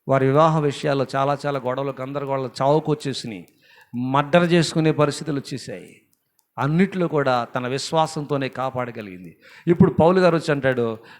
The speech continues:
"నా విశ్వాసం నీ విశ్వాసం ఒకటేనమ్మా" అన్నాడు. "నీకు ఇచ్చిన విశ్వాసంతో నువ్వు ఈ పని చేయగలిగావు,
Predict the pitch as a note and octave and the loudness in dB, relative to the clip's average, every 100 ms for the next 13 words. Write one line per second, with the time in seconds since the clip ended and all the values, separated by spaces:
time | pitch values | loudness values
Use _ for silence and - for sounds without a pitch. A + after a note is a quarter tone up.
0 | - B2 D3+ F3+ D3+ E3 D3+ D3+ C#3 C#3+ | -6 0 0 0 -2 0 0 -2 0 0
1 | C#3+ - C#3+ A#2 A#2+ A#2+ C3 C3 B2 A2+ | -2 -4 -6 -6 -4 -2 -2 -4 -6 -8
2 | A2 A2 G2+ D#2+ - _ _ _ _ _ | -8 -10 -12 -18 -20 _ _ _ _ _
3 | _ _ _ _ _ _ _ _ _ _ | _ _ _ _ _ _ _ _ _ _
4 | _ _ _ _ _ _ _ _ _ _ | _ _ _ _ _ _ _ _ _ _
5 | _ _ _ _ _ _ _ _ _ _ | _ _ _ _ _ _ _ _ _ _
6 | _ - D3 D#3 D#3+ F#3 E3+ D3+ - F3 | _ 0 2 2 2 2 4 4 6 4
7 | E3+ E3 D#3 D#3+ D3 D3 D#3+ D3+ D#3 D3 | 6 2 4 4 6 6 6 4 4 2
8 | C3+ B2+ A#2+ A2+ A2 | 2 2 0 -2 -4